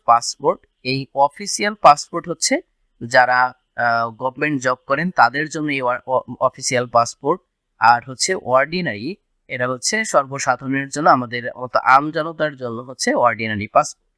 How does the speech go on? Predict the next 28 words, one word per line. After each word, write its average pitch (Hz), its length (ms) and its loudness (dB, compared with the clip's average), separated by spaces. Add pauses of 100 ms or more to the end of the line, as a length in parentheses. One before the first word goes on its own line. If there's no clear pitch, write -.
(340)
তো 127 200 -4
অর্ডিনারি 160 480 0
পাসপোর্ট 147 440 2
আমি 143 140 0
সিলেক্ট 120 320 -8
করে 151 200 -4
দিয়ে 127 280 -6
save - 380 -6
and 127 180 2 (120)
continue 185 500 -2
যদি 127 220 -6
আমি 113 160 -6
ক্লিক 196 340 -2
করি, 110 260 -6 (560)
ক্লিক 180 280 2
করার 226 240 -2
পরে 135 280 -6
পার্সোনাল 175 720 0
ইনফরমেশন 135 600 -4
শেয়ার 143 220 -2
করতে 107 280 -16
বলেছে। 98 360 -16 (540)
তো 156 60 -2
এখানে 175 520 0 (520)
I 135 260 6
apply 170 520 6 (140)
for 139 160 4
myself, 127 1080 -2